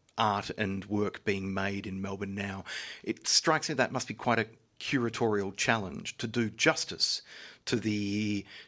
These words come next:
depth and breadth of contemporary practice in Melbourne today.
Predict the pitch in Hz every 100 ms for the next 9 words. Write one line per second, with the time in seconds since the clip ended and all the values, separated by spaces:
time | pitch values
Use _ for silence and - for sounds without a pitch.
0 | - 107 135 - - - - 104 98 107
1 | 110 95 - - - - 110 - 104 98
2 | 107 101 104 98 95 95 _ - 101 -
3 | 92 - 110 98 98 95 95 90 101 101